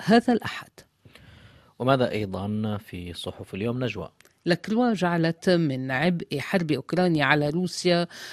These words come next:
Speaker 1: موضوع الغلاف، واعتبرت أن تعبئة ثلاثمائة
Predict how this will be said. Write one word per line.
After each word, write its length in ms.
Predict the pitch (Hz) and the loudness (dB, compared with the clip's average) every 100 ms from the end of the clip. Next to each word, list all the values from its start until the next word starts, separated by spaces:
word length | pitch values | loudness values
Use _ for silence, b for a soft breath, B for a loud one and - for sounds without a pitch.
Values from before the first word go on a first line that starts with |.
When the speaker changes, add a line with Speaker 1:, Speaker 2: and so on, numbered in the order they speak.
| B | B
Speaker 1:
موضوع 420 | 160 160 151 147 | 2 4 6 4
الغلاف، 720 | 147 139 156 175 202 214 - 208 | 4 2 4 4 4 2 0 2
واعتبرت 840 | 190 170 - 220 185 151 - - | 4 4 2 4 4 4 2 4
أن 420 | 175 - 151 135 - | 4 4 0 0 2
تعبئة 760 | 143 143 156 - 175 - 170 | 4 4 2 2 2 2 2
ثلاثمائة 840 | 160 143 143 175 - 165 175 165 | 2 2 4 2 2 2 2 0